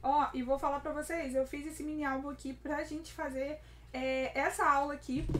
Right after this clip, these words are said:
E já tenho vários pedidos familiares que todo mundo quer um <laughs> pra guardar de recordação. Já tem mãe, irmã. E, e isso que eu não divulguei, imagina se divulgar pra venda, né? Bom.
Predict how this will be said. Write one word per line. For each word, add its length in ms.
E 120
já 120
tenho 460
vários 540
pedidos 600
familiares 840
que 100
todo 480
mundo 280
quer 240
um 320
<laughs> 680
pra 180
guardar 440
de 100
recordação. 760
Já 100
tem 180
mãe, 360
irmã. 400
E, 420
e 180
isso 260
que 120
eu 180
não 160
divulguei, 520
imagina 440
se 140
divulgar 460
pra 100
venda, 400
né? 220
Bom. 120